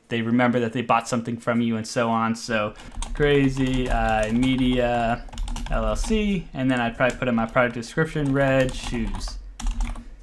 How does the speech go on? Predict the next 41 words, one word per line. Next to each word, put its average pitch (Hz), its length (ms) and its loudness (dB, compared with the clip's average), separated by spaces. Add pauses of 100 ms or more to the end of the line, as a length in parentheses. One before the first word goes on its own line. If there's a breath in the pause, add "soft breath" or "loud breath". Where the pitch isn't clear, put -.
(140)
Okay, 113 440 -4
cool, 185 480 2
good 147 140 0
enough. 160 460 4 (440 soft breath)
Now 143 160 8
we 151 100 4
could 160 120 0
select 170 260 2
this 170 160 0
as 147 140 0
a 135 80 4
bump 151 260 4
product, 147 380 6
so 123 240 4
if 120 140 0
you 131 60 6
have 127 180 6
a 127 100 -2
bump 139 340 0
field 135 360 4
on 127 260 2
your 120 160 0
order 139 240 2
form, 139 560 2
you 123 100 -10
can - 140 -14
set 123 220 -2
that 127 120 2
up. 127 300 6
I'll 131 80 4
have 123 80 0
another 131 220 6
video 127 320 0
on 117 180 2
bumps, 117 300 2
so 117 120 -6
we'll 113 120 -4
come 120 220 0
back 120 200 0
to 117 80 -10
here. 123 460 0